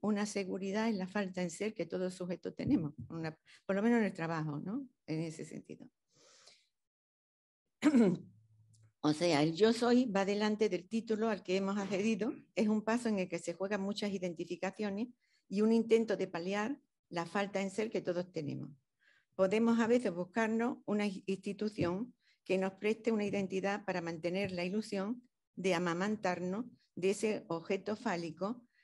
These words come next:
que para algunos supone ser psicoanalista.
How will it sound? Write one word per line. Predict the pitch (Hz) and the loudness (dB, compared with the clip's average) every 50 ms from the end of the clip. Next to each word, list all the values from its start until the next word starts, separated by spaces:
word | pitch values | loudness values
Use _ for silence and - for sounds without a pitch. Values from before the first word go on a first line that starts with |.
| _ _ - | _ _ -2
que | 185 185 | 0 0
para | 185 180 180 170 | 0 0 0 0
algunos | 175 180 180 202 208 202 208 208 | -2 -2 -2 -2 0 0 -2 -2
supone | - 202 - - 175 170 175 185 202 226 - _ _ | -4 -4 -4 -2 -4 -2 -2 -4 -6 -8 -10 _ _
ser | - - - 175 160 160 | -12 -2 2 2 2 2
psicoanalista. | 160 - 156 147 - 143 143 139 135 - 160 - - _ _ - - | 2 -2 -4 -4 -2 -4 -4 -4 -6 -8 -12 -14 -16 _ _ -20 -20